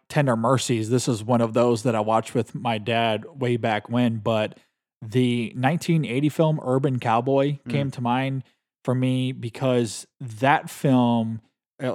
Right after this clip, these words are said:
Speaker 1: at least much of it, centers around a local country music club. And that's something that we see with Rosalind, uh, at the very beginning of the film. She's like,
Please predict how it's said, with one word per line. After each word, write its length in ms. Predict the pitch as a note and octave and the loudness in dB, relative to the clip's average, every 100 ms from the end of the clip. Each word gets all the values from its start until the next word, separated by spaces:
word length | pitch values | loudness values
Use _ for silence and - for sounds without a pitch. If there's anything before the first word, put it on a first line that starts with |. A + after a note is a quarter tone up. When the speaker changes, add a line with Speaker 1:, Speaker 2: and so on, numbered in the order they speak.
| C3+ | -2
Speaker 1:
at 80 | D3 | 2
least 200 | F3 E3+ | 4 4
much 320 | C#3+ C#3+ D#3 C#3 | 2 4 4 2
of 100 | C3 | 0
it, 120 | - | -2
centers 480 | - C3+ C3 B2+ A2+ | 0 0 2 0 0
around 500 | A2+ A#2 A#2 A2 - | 0 2 2 0 -4
a 220 | B2 A#2+ | -6 -4
local 680 | A2 G#2+ A#2 B2 - B2 G#2+ | -4 0 2 2 2 2 2
country 420 | - - C3 - A2 | -4 -2 -2 -2 -4
music 460 | G2+ A2 A#2 D#3+ | -2 -2 -2 -4
club. 400 | - D3+ D3+ D#3+ - - _ - - | -2 0 2 2 -4 -14 _ -20 -8
And 360 | B2+ B2+ A#2+ A2+ | -2 2 2 2
that's 260 | B2 A#2+ | 0 0
something 420 | - - B2 B2+ A#2 | -4 -4 -4 -4 -4
that 160 | G#2+ | -4
we 100 | A2+ | -6
see 640 | G#2 - B2 A#2 G#2+ A2 A2+ | -8 -6 -4 -4 -4 -6 -8
with 400 | A#2 A#2 G#2+ - | -8 -6 -6 -6
Rosalind, 760 | A2+ B2+ G#2+ A#2 A2 G#2+ A2 - _ - | -2 -2 -2 -2 -2 -4 -6 -12 _ -10
uh, 40 | |
at 360 | B2 A2 - A#2+ | -6 -6 -6 -6
the 60 | G#2+ | -6
very 220 | A#2+ A#2+ | -4 -4
beginning 360 | A2 A2+ B2 B2+ | -4 -6 -4 -4
of 80 | A2 | -4
the 100 | G2+ | -6
film. 220 | B2 A2+ | -6 -6
She's 240 | - A#2+ | -6 -6
like, 380 | A2 A#2 A2 - | -4 -4 -4 -10